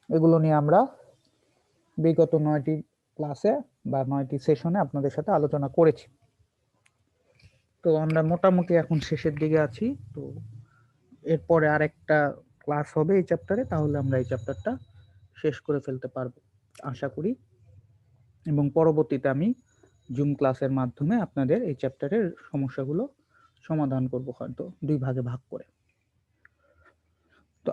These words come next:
আজকে আমরা আলোচনা করব যৌথ মূলধনী ব্যবসায় যারা পরিচালক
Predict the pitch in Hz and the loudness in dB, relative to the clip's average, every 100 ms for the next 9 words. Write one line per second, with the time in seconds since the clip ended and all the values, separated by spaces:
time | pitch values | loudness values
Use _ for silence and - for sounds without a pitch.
0 | - - - 220 202 185 165 160 175 160 | 0 0 4 4 6 4 4 4 2 2
1 | 151 139 139 220 302 - _ _ _ _ | 0 0 4 4 2 -4 _ _ _ _
2 | - 147 139 156 151 143 156 151 143 135 | -6 -2 -2 0 0 0 0 0 0 -2
3 | - 214 262 _ _ _ _ _ _ _ | -2 -2 -2 _ _ _ _ _ _ _
4 | _ _ _ - - 131 - _ 139 135 | _ _ _ -20 -20 -20 -20 _ -4 -4
5 | 127 190 208 202 175 143 | -2 2 2 4 4 2